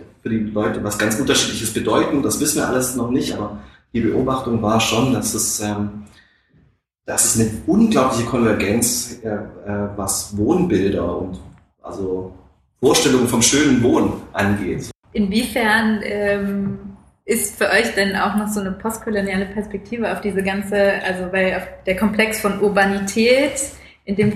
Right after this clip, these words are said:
Speaker 2: Kontext und, ähm, Wohntypologien und so weiter und so fort und die, und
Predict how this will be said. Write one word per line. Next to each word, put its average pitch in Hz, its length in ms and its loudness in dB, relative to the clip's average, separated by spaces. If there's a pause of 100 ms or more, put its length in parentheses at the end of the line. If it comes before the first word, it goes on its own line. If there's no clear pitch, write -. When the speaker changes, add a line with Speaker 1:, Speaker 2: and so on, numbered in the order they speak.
Speaker 2:
Kontext 247 840 0
und, 202 540 0
ähm, 190 720 0 (300)
Wohntypologien 220 1080 2
und 214 140 -2
so 208 100 -2
weiter 214 360 -2
und 202 120 -4
so 202 80 -4
fort 208 340 2
und 196 160 2
die, 202 220 4
und 196 160 0